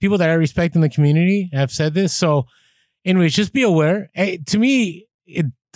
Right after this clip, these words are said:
it doesn't make sense in the sense that it is twenty nineteen. Like, s-, things should be able to fix themselves. But at the same time, we also know that we're in this world of Glitchgate right now. So anything's possible. Or it could have just been a weekend that nobody wanted my stuff.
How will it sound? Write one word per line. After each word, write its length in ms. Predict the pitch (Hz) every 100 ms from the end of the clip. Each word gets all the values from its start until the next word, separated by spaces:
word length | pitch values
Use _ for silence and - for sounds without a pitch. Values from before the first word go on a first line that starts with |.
| 220
it 240 | 156 131 -
doesn't 300 | 160 185 202
make 160 | 208
sense 280 | - 190 196
in 80 | 175
the 100 | 151
sense 280 | 160 170 151
that 260 | 143 123 - _ -
it 80 | 165
is 100 | 143
twenty 280 | 165 170
nineteen. 720 | 165 151 123 147 151 165 170 147 -
Like, 200 | 127 117
s-, 120 | - _ _ -
things 160 | 165 160
should 140 | 160
be 100 | 131
able 180 | 135 151
to 180 | 127 117 -
fix 200 | 156 135
themselves. 520 | 139 135 151 190 - _ - _ _ -
But 120 | 175
at 80 | 165
the 60 |
same 280 | 131 190 185
time, 380 | - 156 175 190
we 120 | 160
also 360 | 143 151 - 156
know 300 | 139 147 185
that 300 | 156 131 127 _ _ _ _ _ _ -
we're 220 | 131 139
in 100 | 139
this 160 | 135 135
world 240 | 131 135
of 80 | 123
Glitchgate 500 | 120 151 - 117 107
right 160 | 113
now. 260 | 107 101 98
So 420 | - 120 104 117 -
anything's 380 | 147 143 127 110
possible. 480 | 117 107 - 101 101 _ _ _ _ _ _
Or 120 | 247
it 80 | 233
could 100 | 208
have 80 | 185
just 180 | 185 -
been 140 | 185
a 60 | 175
weekend 300 | 170 180 170
that 80 |
nobody 260 | 151 151 151
wanted 220 | 143 143
my 120 | 139
stuff. 400 | 120 - 98 -